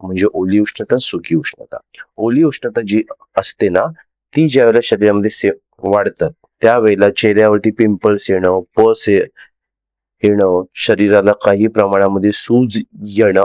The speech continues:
अशी लक्षणं वाढतात. आणि वृक्ष उष्णता ज्या वेळेला वाढते ना, त्यावेळेला हातापायांना भेगा जाणं,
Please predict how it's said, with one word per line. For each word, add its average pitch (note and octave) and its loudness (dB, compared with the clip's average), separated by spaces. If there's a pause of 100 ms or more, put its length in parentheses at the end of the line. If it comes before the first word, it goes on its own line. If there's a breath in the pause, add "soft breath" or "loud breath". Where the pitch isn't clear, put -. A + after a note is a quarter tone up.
अशी - -2
लक्षणं F#2 0
वाढतात. D2+ -2 (420 loud breath)
आणि A#2+ 0
वृक्ष B2 0
उष्णता A#2+ 0
ज्या G2+ 2
वेळेला F2+ 2
वाढते F2+ 0
ना, F2+ -2 (200)
त्यावेळेला G#2 2 (360 loud breath)
हातापायांना G2 0
भेगा G#2 0
जाणं, F2+ -2